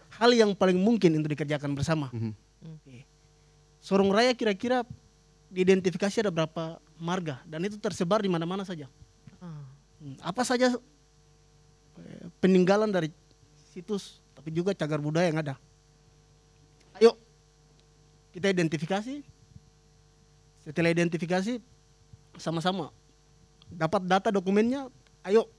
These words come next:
Speaker 1: kita gagas regulasinya.
Speaker 3: Iya.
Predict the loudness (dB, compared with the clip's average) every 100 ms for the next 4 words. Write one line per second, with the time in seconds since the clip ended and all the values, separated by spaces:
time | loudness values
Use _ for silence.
0 | _ _ _ _ -20 _ _ _ _ _
1 | _ -18 -4 -2 -2 -4 -6 -8 -2 -2
2 | -2 -4 -6 -12 _ _ -12 -6 -6